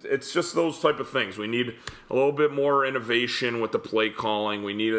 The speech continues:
you know, some of those things. The good thing is we didn't turn the ball over. I like that. That's always a, a recipe for success. I mean, we got the win. It wasn't pretty. The defense played well enough. The offense did just enough when we needed to.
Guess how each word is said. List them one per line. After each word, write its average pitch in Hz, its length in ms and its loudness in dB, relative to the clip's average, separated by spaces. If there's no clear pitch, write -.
you 107 80 -4
know, 101 140 -4
some 113 240 -2
of 110 80 0
those 107 240 0
things. 104 380 -2
The 104 60 -4
good 117 280 0
thing 113 160 2
is 107 180 -2
we 104 80 0
didn't 110 220 0
turn 113 180 2
the 110 60 -2
ball 98 420 2
over. 98 240 0
I 90 60 4
like 98 300 0
that. 98 320 2
That's - 220 0
always 107 380 2
a, 104 60 4
a 98 260 2
recipe 107 480 0
for 107 180 0
success. 107 720 2
I 113 80 4
mean, 123 260 0
we 147 140 4
got 196 320 6
the 185 80 4
win. 151 360 4
It 139 120 2
wasn't 147 340 2
pretty. 135 400 4
The 123 100 -2
defense 131 680 0
played 123 420 0
well 120 240 2
enough. 117 420 0
The 107 120 0
offense 117 500 0
did 110 240 -2
just 113 340 -2
enough 107 480 -2
when 101 380 -2
we 101 140 -6
needed 107 400 -2
to. 110 280 2